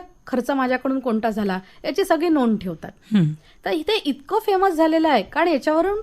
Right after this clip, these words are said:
Speaker 1: तुमच्या खर्चावर नियंत्रण राहतं, लक्ष राहतं. अशा ज्या क-, गोष्टी आहेत, या
Speaker 2: हम्म.
Speaker 1: प्रगत देशाकडून पण घेण्यासारख्या आहेत.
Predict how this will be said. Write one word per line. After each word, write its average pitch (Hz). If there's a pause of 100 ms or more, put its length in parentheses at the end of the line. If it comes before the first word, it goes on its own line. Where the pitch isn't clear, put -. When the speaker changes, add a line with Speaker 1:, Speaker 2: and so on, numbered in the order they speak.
Speaker 1:
तुमच्या 294
खर्चावर 277
नियंत्रण 240
राहतं, 226
लक्ष 233
राहतं. 165 (920)
अशा 294
ज्या 466
क-, 294
गोष्टी 302
आहेत, 262
या -
Speaker 2:
हम्म. 220
Speaker 1:
प्रगत 294
देशाकडून 311
पण 349
घेण्यासारख्या 233
आहेत. 175